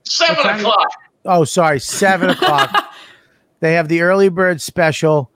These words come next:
Speaker 2: You
Speaker 1: It's
Speaker 2: can
Speaker 1: not the
Speaker 2: get
Speaker 1: early
Speaker 2: there.
Speaker 1: bird special.
Speaker 2: <laughs> You can get there early. The show's only forty minutes long. Um,
Speaker 1: What?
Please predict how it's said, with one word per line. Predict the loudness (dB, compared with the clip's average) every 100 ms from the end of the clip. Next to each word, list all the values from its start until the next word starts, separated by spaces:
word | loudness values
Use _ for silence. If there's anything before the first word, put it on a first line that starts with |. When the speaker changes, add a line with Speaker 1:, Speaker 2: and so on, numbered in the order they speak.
| _ _ -2
Speaker 2:
You | -2
Speaker 1:
It's | 2
Speaker 2:
can |
Speaker 1:
not | 0 2
the |
Speaker 2:
get | 2
Speaker 1:
early | 2 2 2
Speaker 2:
there. | 0 0
Speaker 1:
bird | -4
special. | -6 -6 -6 -10 -6 -6 -4 -4 -2 -2 -4 -4 -8 -10
Speaker 2:
<laughs> | -12 -20 -20 _ -16
You | -6 -4
can | -4 -4
get | 0 -2 0
there | 0 2
early. | 4 4 4 2
The | 0
show's | -2 0 2 4 2
only | -2 -2 -4
forty | -6 -2 0 0
minutes | 0 0 -2 -4
long. | -2 2 2 0 -2 -10 _ _ _ _ -4
Um, | -2 0 0 0 -2 -4 -8 -4
Speaker 1:
What? | -2 -2